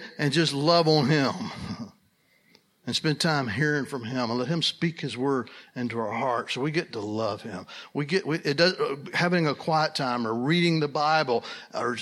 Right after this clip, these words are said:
or studying the scripture or doing those things. It's not just a list of things. "Oh, God, now, now he's just added eight more things I gotta do to my life tomorrow." Yeah. I gotta get up. <laughs>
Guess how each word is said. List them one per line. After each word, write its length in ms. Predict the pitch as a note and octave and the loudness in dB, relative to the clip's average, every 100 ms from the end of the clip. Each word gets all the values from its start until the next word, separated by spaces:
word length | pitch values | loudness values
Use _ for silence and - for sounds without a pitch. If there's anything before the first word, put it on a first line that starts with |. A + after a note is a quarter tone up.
| - | -4
or 80 | A#2 | 0
studying 640 | - - - F3 F3+ E3 | 2 2 4 6 6 4
the 80 | D3 | 2
scripture 500 | - F#3 E3 - C3 | 2 0 -2 -2 -2
or 140 | A#2+ | -2
doing 300 | A#2+ E3 G3 | 2 6 6
those 160 | F3+ D3+ | 6 4
things. 140 | E3 - - | 2 0 -8
It's 220 | - D#3+ G#3+ | -2 0 2
not 160 | G#3 | 2
just 240 | D#3+ F3+ F3 | 2 0 2
a 60 | |
list 300 | D#3 F#3+ F3+ | 2 2 2
of 100 | C#3+ | -2
things. 260 | F3 E3+ C#3 | 0 2 2
"Oh, 140 | D3 | 0
God, 340 | B2+ A#2 A#2 A#2 | 0 0 0 0
now, 300 | C#3+ C#3+ - - - - | 0 0 -2 -10 -20 -10
now 160 | D3+ D#3 | -2 0
he's 120 | C#3 | 0
just 160 | C3 C3 | 0 0
added 240 | B2+ A#2 | 2 0
eight 240 | C3+ D3+ F#3+ | 0 0 0
more 240 | E3 E3 | -2 -2
things 320 | D#3+ B2+ A2 | -2 -4 -4
I 60 | A2 | -4
gotta 160 | A#2 A2+ | -4 -2
do 160 | B2 | -4
to 60 | A#2 | -2
my 120 | A#2+ | -2
life 320 | A2+ G2+ F2+ | -2 -2 -6
tomorrow." 460 | - G2+ F2 E2 - - _ _ _ _ _ _ _ _ _ _ _ _ _ _ _ _ _ _ _ _ _ _ _ _ - | -10 -12 -10 -12 -14 -18 _ _ _ _ _ _ _ _ _ _ _ _ _ _ _ _ _ _ _ _ _ _ _ _ -8
Yeah. 200 | A#2 A2+ - - _ - - - _ - C#3 - _ | -4 -4 -6 -14 _ -20 -16 -16 _ -14 -10 -10 _
I 100 | A2+ | -6
gotta 220 | A2+ B2+ | -2 -2
get 220 | A#2+ C3+ C#3 | 0 2 4
up. 400 | C#3 B2+ - - - - - - _ | 6 4 0 -10 -18 -20 -20 -20 _
<laughs> 20 | - | -8